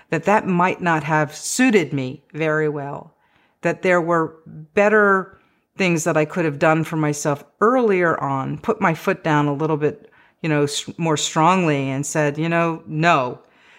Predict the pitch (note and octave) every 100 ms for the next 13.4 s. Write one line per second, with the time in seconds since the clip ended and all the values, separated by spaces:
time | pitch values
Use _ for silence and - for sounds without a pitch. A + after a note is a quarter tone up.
0 | _ _ - D#3 D3 D3 D3 C#3+ C#3+ C#3+
1 | F3+ G#3+ G3 D3+ - D3 C3+ C#3 C#3 D3
2 | D3 F3+ C4+ C4+ G3+ D#3 D3 C#3+ D#3 D3
3 | C#3+ - C#3 C#3 C#3 C#3 C#3 C#3+ D#3+ D#3
4 | D#3 F3 B3+ D4 F3 - D3+ C#3 C#3+ -
5 | - _ _ - _ - D#3+ D3+ D3 D3
6 | E3+ F#3+ F#3 F#3 F3+ B3 A#3 E3 D3+ E3+
7 | F3 E3+ F#3+ E3+ D#3+ D#3 A#3+ C#4 G3+ B2+
8 | D3 C#3 F#3+ - G#3 A3 - A3 G#3 -
9 | D#3 C#3 - C#3+ A2+ G2 - - _ _
10 | - F3 F#3 E3 D#3 C#3+ - F3 B3 C#4
11 | - _ _ _ _ - F#3 G3 A3 D#3
12 | C#3 D#3+ D#3 - F3 E3 D#3+ C#3+ D3 D#3+
13 | E3 C3 D3